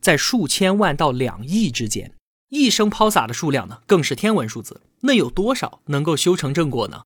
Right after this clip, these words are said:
只要数数他们的孩子有几个就知道了。所以从统计学的意义上来说啊，单个精子的成功率几乎为零。阴道内的环境竟然不适合精子生存，这也曾经让科学家是震惊万分。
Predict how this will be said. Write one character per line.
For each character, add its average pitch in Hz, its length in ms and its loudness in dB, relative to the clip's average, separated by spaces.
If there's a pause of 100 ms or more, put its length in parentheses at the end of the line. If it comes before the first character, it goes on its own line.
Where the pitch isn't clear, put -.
(300)
只 151 100 0
要 190 160 6
数 175 220 -4
数 135 160 -6
他 151 120 -8
们 156 120 -8
的 131 80 -6
孩 135 240 -4
子 151 120 -2
有 139 140 0
几 143 220 -2
个 202 240 -4 (120)
就 139 140 -2
知 127 160 -4
道 120 160 -4
了。 - 140 -20 (600)
所 320 160 0
以 339 120 6
从 240 180 -2
统 120 300 -4
计 285 160 4
学 147 180 2
的 147 80 0
意 160 140 -2
义 123 80 0
上 131 160 -2
来 110 120 -8
说 117 180 -8
啊， - 180 -16 (100)
单 208 220 4
个 190 160 4
精 185 200 0
子 131 140 -4
的 123 100 -10
成 131 200 -8
功 185 180 0
率 220 160 -2 (180)
几 160 220 -2
乎 175 280 -4
为 104 180 -4
零。 85 160 -12 (1000)
阴 320 200 4
道 285 140 4
内 240 120 0
的 156 80 -2
环 120 260 -6
境 180 200 -4 (100)
竟 240 220 2
然 131 160 -4
不 131 320 -2
适 247 320 2
合 120 200 -4
精 165 240 0
子 110 160 -4
生 123 220 -2
存， - 180 -14 (340)
这 302 120 6
也 180 140 6
曾 147 180 -2
经 180 140 0
让 165 160 2
科 175 160 -2
学 127 160 -2
家 131 160 -2
是 127 160 -6
震 160 320 4
惊 127 180 -4
万 123 160 -2
分。 123 280 -8